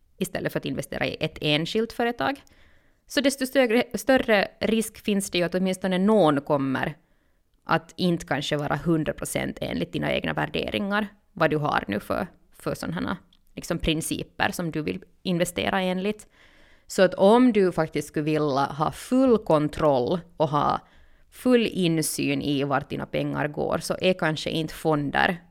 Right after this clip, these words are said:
det rätta alternativet för dig. Om inte du tänker sätta jättemycket tid på att gå in i varenda ett företags, företagsrapport. Och jag vet inte, då måste du nog säga upp dig, Anka, för att jag vet inte hur du ska hinna med någonting annat.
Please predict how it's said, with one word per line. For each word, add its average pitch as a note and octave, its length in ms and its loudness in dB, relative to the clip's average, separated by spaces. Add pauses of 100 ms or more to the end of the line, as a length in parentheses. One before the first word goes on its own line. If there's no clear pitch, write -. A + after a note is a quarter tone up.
(140)
det D3+ 140 0
rätta - 320 -4
alternativet - 600 -6
för F3 120 -4
dig. F#3+ 360 -4 (100)
Om F#3 220 2
inte D#3 120 -2
du D#3+ 40 -16
tänker D#3 220 -4
sätta D#3+ 220 -6
jättemycket E3 580 -2
tid C#3 300 -6
på C#3+ 100 -4
att - 160 -6
gå D#3 180 -4
in C#3+ 340 -2
i D#3 80 -4
varenda D#3 460 0
ett - 160 -6
företags, - 760 -6 (320)
företagsrapport. - 1120 -4 (500)
Och - 120 0
jag F3 100 6
vet D3+ 260 2
inte, D#3+ 180 0
då E3 60 0
måste D#3+ 200 -2
du D3+ 40 0
nog D3 100 -2
säga C#3+ 200 2
upp D3 200 -2
dig, - 100 0
Anka, F#3 320 -2
för - 140 -6
att D#3 80 -8
jag D#3+ 60 -6
vet E3 100 -4
inte D#3 140 -8
hur D#3 80 -8
du D#3 60 -8
ska - 140 -8
hinna F#3 340 -2
med F#3 80 0
någonting F3+ 260 -4
annat. G3+ 320 -2